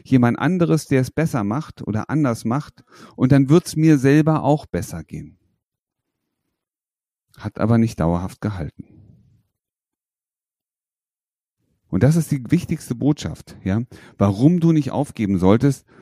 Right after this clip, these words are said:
weil wenn du, wir, wir, wir gucken von außen auf diese Beziehungen drauf, wir gucken manchmal auch ein bisschen rein, kriegen was mit und sehen, da läuft auch nicht alles super. Und ganz, ganz oft ist es so, gerade nach langjährigen Beziehungen,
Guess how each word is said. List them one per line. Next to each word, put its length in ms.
weil 300
wenn 180
du, 100
wir, 220
wir, 240
wir 100
gucken 280
von 160
außen 320
auf 100
diese 220
Beziehungen 480
drauf, 280
wir 100
gucken 260
manchmal 260
auch 140
ein 60
bisschen 320
rein, 280
kriegen 260
was 200
mit 260
und 160
sehen, 440
da 100
läuft 260
auch 140
nicht 180
alles 240
super. 360
Und 220
ganz, 300
ganz 400
oft 280
ist 140
es 160
so, 240
gerade 320
nach 180
langjährigen 600
Beziehungen, 640